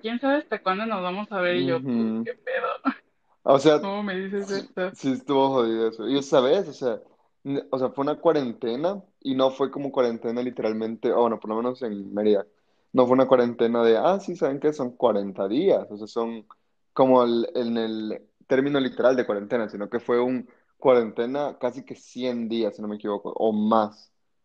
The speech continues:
Speaker 2: de que
Speaker 1: Mm.
Speaker 2: o sea, solo, tipo, los últimos
Speaker 1: Mm.
Speaker 2: diez días, los últimos días ya nada más era como que, "Ok,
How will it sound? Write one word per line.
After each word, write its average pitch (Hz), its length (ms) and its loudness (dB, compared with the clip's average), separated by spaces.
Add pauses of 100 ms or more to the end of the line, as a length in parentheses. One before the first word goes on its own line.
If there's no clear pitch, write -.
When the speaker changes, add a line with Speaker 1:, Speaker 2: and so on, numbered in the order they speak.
(280)
Speaker 2:
de 120 220 0
que 110 340 2
Speaker 1:
Mm. 196 1000 -8 (160)
Speaker 2:
o 135 120 4
sea, 139 140 4
solo, 151 580 4 (100)
tipo, 139 240 -4
los 131 160 0
últimos 131 280 -6
Speaker 1:
Mm. 120 40 -6
Speaker 2:
diez 123 200 -6
días, 151 300 0
los 123 180 -6
últimos 131 280 -4
días 123 180 0
ya 123 100 4
nada 117 180 -2
más 117 180 -4
era 117 120 -4
como 107 200 -8
que, 104 100 -6
"Ok, 107 180 -6